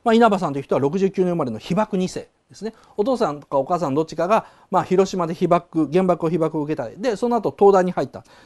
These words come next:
で、その後ホームレスとか派遣とかの生活向上を目指す運動をずっと続けているというですね、まあ、基本的にですね、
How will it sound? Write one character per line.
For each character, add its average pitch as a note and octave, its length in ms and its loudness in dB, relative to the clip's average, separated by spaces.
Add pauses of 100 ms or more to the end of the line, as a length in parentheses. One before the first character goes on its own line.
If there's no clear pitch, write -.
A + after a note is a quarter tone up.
(120)
で、 G#3 80 0
そ C4+ 120 -2
の C4+ 160 0
後 C4 180 0
ホ B3+ 180 2
ー - 40 2
ム A3 80 2
レ F3 80 0
ス - 80 -18
と G3+ 80 -6
か F3 80 -2
派 E3 240 -6
遣 G#3+ 180 -2
と G3 160 -4
か G#3 220 4
の G#3+ 280 4 (340)
生 A3+ 200 8
活 A3+ 220 0
向 A3+ 200 6
上 E3 140 6
を C#3 40 6
目 D3 100 2
指 G3 120 2
す D3+ 100 -2
運 D#3 140 2
動 E3+ 100 4
を D3+ 40 2
ず C3 160 -2
っ F#3+ 40 -4
と C#4 140 0
続 B3 220 0
け G#3 140 4
て - 340 -10
い E3+ 40 -2
る E3+ 100 -8
と A#2 140 -8
い A#2 100 -6
う A#2 60 -8
で A2 100 -12
す - 140 -20
ね、 D3+ 220 -8 (160)
ま G#3 120 -4
あ、 - 20 -8
基 C3+ 180 -6
本 B3+ 300 -2
的 D#4+ 140 -2
に F4 160 -2
で D#3 100 0
す - 140 -10
ね、 C#3+ 260 -6